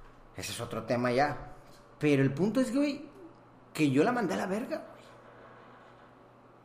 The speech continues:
Entonces imagínate si sí hubiera estado embarazada, güey, y ella con este verga, su familia no podía mantener al niño, güey. Y aparte yo como hombre, pues,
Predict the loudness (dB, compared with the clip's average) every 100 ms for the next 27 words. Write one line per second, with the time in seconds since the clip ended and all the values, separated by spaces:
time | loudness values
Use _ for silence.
0 | -20 -20 -16 -6 -2 2 2 2 0 0
1 | -2 -4 -4 -2 0 0 0 0 0 2
2 | 2 2 2 4 4 2 -2 -4 -12 -14
3 | -2 4 6 8 6 4 -8 -16 -20 -20
4 | -20 -20 -20 -20 -20 -20 -20 -20 -20 -20
5 | -20 -6 2 4 4 4 4 2 -2 -10
6 | -2 0 2 0 -2 -10 -20 -20 -20 -20
7 | -20 -20 -20 -18 -6 -2 0 0 0 2
8 | 2 2 0 -2 -4 -4 -6 -8 -10 -14
9 | -20 -20 -20 -20 -20 -20 -20 -20 -20 -20
10 | -20 -20 -20 -20 -16 -6 -4 -2 0 4
11 | 4 4 2 2 4 4 2 -2 -6